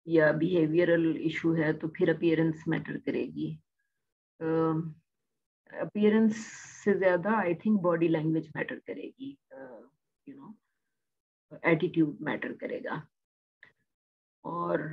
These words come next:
अ, वही जो आपकी blocking वाले issues हैं, तो उसके लिए आप, अ, जो ख़ास तौर पे chasing part है, वो मेरा ख्याल है gesture कम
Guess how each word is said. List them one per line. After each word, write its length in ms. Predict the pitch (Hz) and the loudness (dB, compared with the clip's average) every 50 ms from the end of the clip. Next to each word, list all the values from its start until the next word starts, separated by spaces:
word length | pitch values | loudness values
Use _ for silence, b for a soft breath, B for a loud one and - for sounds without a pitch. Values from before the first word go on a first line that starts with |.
| 165 175 | -2 0
अ, 460 | 180 180 180 180 180 180 180 175 170 B B B B B B 190 | 2 4 4 4 6 6 4 4 2 B B B B B B -10
वही 500 | 180 175 185 208 208 202 220 233 240 220 | -8 -4 2 2 4 4 4 4 4 4
जो 140 | 208 220 | 4 4
आपकी 380 | 208 196 190 185 - - 208 202 | 4 4 2 -2 -4 -2 -2 0
blocking 520 | 190 170 185 185 185 175 - 214 220 220 | 2 2 4 4 4 4 4 6 6 8
वाले 240 | 214 208 196 185 190 | 8 8 8 8 6
issues 380 | 185 170 - - 190 185 170 160 | 0 0 0 -2 -2 -2 0 0
हैं, 340 | 185 175 165 160 160 156 _ _ b b b b b b b b _ | 0 2 2 0 -2 -4 _ _ b b b b b b b b _
तो 80 | - 202 | -10 -10
उसके 380 | 202 196 165 - - - 220 220 | -8 -8 -8 -6 2 6 8 8
लिए 300 | 214 214 208 208 202 202 | 8 8 8 8 8 10
आप, 300 | 190 185 185 - - - | 8 8 6 4 0 2
अ, 360 | 185 180 180 170 160 160 - - _ _ _ - | 6 6 6 6 4 0 -4 -8 _ _ _ -2
जो 680 | 254 214 196 180 170 185 185 175 175 175 156 131 - - - - | -2 -2 0 4 6 8 8 8 6 2 0 -4 -6 -8 0 2
ख़ास 220 | 180 175 170 170 - | 4 4 4 4 4
तौर 100 | 190 180 | 2 2
पे 140 | 185 190 185 | 4 2 4
chasing 400 | 185 185 180 170 180 190 190 170 | 6 8 8 8 6 4 0 0
part 300 | 185 170 160 160 160 165 | 0 0 0 0 0 2
है, 100 | 175 170 | 0 2
वो 280 | 175 170 170 175 170 | 2 0 -2 -2 -2
मेरा 240 | 170 175 170 165 165 | -4 -4 -4 -4 -2
ख्याल 220 | - - 165 165 | 0 2 2 4
है 120 | 170 170 160 | 4 2 2
gesture 460 | 151 165 156 156 - - 180 175 170 | 2 0 0 0 -2 0 2 2 2
कम 380 | 170 - 165 160 156 170 208 | 0 -2 -2 -2 -2 -2 -4